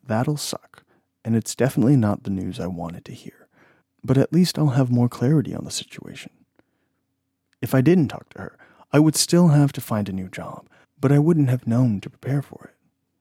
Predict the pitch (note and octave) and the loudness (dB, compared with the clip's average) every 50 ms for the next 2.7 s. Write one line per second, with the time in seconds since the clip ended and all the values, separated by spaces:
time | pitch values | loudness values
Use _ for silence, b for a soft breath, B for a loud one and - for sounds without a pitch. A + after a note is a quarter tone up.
0 | _ _ - A#2 B2+ E3 F3+ E3+ D3+ - C3 - - C3 B2+ B2+ B2 - A#2 G#2 | _ _ -4 0 2 4 6 4 4 2 -2 -2 0 0 2 2 0 -2 -4 -4
1 | G2+ G#2 G2 - - C#2+ E2 - - - _ _ - - G#2+ A2+ C#3 D3+ D3+ C#3+ | -4 -4 -8 -8 -10 -12 -14 -14 -14 -18 _ _ -10 -6 -2 2 4 4 4 4
2 | C#3 C#3 - - - - A2+ B2+ C3 - - - - - | 4 2 0 -2 -8 -6 -6 -6 -6 -8 -10 -16 -20 -20